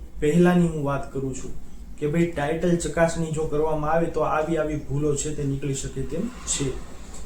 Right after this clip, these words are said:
તમે દોસ્તો બિનખેતી કે કોઈ પણ કામગીરી કરો, તમારે ટાઇટલ છે તે ઓગણીસો એકાવન થી કે અત્યારના સમયગાળા સુધીનું તે ચેક કરીને લેવું.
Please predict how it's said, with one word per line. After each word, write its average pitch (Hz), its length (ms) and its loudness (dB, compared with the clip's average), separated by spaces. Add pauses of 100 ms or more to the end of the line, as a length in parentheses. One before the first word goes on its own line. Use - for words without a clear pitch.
(120)
તમે 175 300 4
દોસ્તો 185 260 6
બિનખેતી 175 560 2
કે 175 180 4
કોઈ 175 240 4
પણ 175 240 2
કામગીરી 156 480 2
કરો, 131 160 -2 (560)
તમારે 170 320 4
ટાઇટલ 165 480 2
છે 170 240 2
તે 170 200 2
ઓગણીસો 165 500 4
એકાવન 175 400 4
થી 185 200 2
કે 151 120 2
અત્યારના 170 460 2
સમયગાળા 160 520 2
સુધીનું 165 400 -2
તે 143 160 0
ચેક 147 260 -2
કરીને 131 320 -2
લેવું. 135 320 -4